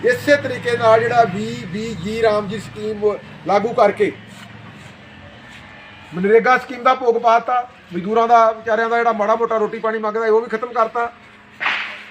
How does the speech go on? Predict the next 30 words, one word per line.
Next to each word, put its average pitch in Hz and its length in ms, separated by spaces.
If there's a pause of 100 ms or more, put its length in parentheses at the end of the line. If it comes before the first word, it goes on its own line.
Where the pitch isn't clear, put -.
ਉਹ 269 140
'ਤੇ 285 200
ਭਗਵੰਤ 247 380
ਮਾਨ 226 420 (560)
ਦਾ 226 140
ਕੀ 233 200
ਸਟੈਂਡ 233 320
ਆ? 233 160 (1300)
ਤੇ 247 120
ਜਿਹੜਾ 254 320
ਪੁਲਿਸ 254 300
ਰਾਜ 240 280
'ਚ 240 80
ਪੰਜਾਬ 214 600
ਸਰਕਾਰ 220 320
ਨੂੰ 214 140
ਬਦਲਿਆ, 214 360
ਜਿਹੜਾ 214 180 (140)
ਪੰਜਾਬ 208 340
ਨੂੰ, 208 160 (200)
ਅਹ, 165 200
ਪੁਲਿਸ 233 280
ਰਾਜ 240 240
'ਚ 233 40
ਬਦਲਿਆ 196 320
ਹੋਇਆ, 151 180 (1080)
ਉਹ 269 140
ਕਿਉਂ 277 140
ਬਦਲਿਆ 254 320
ਹੋਇਆ? 247 240